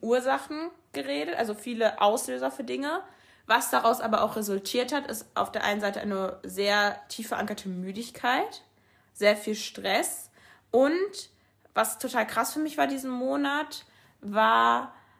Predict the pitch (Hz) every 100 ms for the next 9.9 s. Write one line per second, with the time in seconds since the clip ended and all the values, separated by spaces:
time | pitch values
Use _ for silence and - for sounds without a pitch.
0 | _ _ 220 226 226 220 220 220 - 214
1 | 220 - - - 214 - 214 - 214 -
2 | 381 - 240 214 202 202 208 208 208 208
3 | - 233 214 185 185 196 233 294 - -
4 | 208 196 196 202 220 214 226 202 202 190
5 | - 208 220 254 262 254 220 220 226 247
6 | 220 220 - _ _ _ _ _ - 202
7 | 196 190 196 202 - 214 202 202 202 -
8 | - 208 202 190 - - 330 370 262 190
9 | 180 180 - 170 170 170 180 269 -